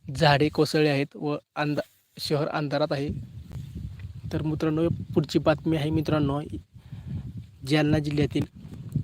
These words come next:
भोकरदन तालुक्यातील दानापूर परिसरात झालेल्या पावसामुळे गावांतर्गत भागातील रस्ते हे चिखलमय झाले आहेत मित्रांनो. याचबरोबर मित्रांनो, दानापूर परिसरातील मका पिकांचेही मोठ्या प्रमाणात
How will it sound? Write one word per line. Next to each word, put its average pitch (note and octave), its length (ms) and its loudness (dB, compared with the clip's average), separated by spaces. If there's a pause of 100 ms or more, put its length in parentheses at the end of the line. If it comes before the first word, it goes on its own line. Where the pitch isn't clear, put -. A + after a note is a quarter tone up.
(420)
भोकरदन D#3 460 2
तालुक्यातील D#3+ 420 2
दानापूर D3+ 380 2
परिसरात D#3 440 -2
झालेल्या C#3+ 320 -2
पावसामुळे D#3 460 -2 (640)
गावांतर्गत D3+ 760 0 (480)
भागातील C#3+ 520 0
रस्ते D#3 340 -2
हे D3+ 100 -2
चिखलमय D3+ 440 -2
झाले D#3 200 0
आहेत D3+ 100 -2
मित्रांनो. C#3 340 -2 (580)
याचबरोबर D#3 400 0
मित्रांनो, D3 440 -2
दानापूर D3 400 0
परिसरातील D#3 640 0 (1200)
मका D3+ 260 -4
पिकांचेही D#3 460 -4
मोठ्या D#3 320 0 (720)
प्रमाणात D3 280 -4